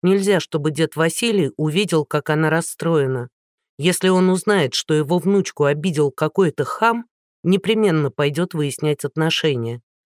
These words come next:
Она попробовала успокоиться, но внутри всё так и кипело. Каков наглец этот сосед. Глаза насмешливые, смотрит на неё, как на пустое место, и разговаривает с ней, как с идиоткой.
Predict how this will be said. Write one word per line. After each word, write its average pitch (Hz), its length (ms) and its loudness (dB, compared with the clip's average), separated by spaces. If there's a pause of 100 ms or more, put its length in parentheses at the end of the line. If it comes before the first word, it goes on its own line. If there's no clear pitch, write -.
(200)
Она 208 240 2
попробовала 196 640 0
успокоиться, 170 960 0 (180)
но 160 200 0
внутри 180 400 2
всё - 180 -2
так 170 280 -2
и 175 40 2
кипело. 147 600 -2 (360)
Каков 190 360 0
наглец 202 520 2
этот 143 300 -4
сосед. - 560 -2 (460)
Глаза 175 400 2
насмешливые, 151 960 0 (260)
смотрит 185 500 0
на 156 80 0
неё, 160 360 2
как 165 200 -2
на 175 100 2
пустое 170 520 0
место, 170 500 0 (220)
и 160 100 2
разговаривает 160 800 0
с - 140 -8
ней, 143 160 0
как - 240 -4
с - 100 -8
идиоткой. 131 720 -2